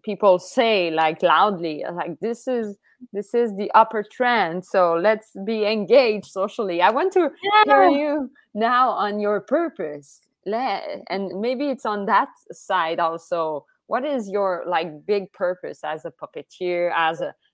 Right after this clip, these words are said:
Speaker 1: a director, as a, a, a, a puppet maker? What do you envision for the future as something to accomplish as a, an artist?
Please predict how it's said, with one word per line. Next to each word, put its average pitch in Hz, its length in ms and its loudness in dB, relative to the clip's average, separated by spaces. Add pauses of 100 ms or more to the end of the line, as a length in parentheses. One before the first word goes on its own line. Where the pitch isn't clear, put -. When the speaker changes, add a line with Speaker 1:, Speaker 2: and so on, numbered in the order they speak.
Speaker 1:
a 147 80 -14
director, 170 1000 -2
as 160 320 -6
a, 151 220 -6 (280)
a, 147 520 -10 (120)
a, 151 260 -10
a 180 120 -2
puppet 196 380 -8
maker? 196 640 -4
What 196 260 -4
do 175 180 -14
you 220 220 -2
envision 196 800 -2
for 160 400 -6
the 165 80 -6
future 190 480 -4
as 160 240 -2
something 180 520 -6
to - 180 -14
accomplish 175 640 -8 (400)
as 147 120 -18
a, 139 80 -14 (360)
an 156 140 -10
artist? 151 460 -10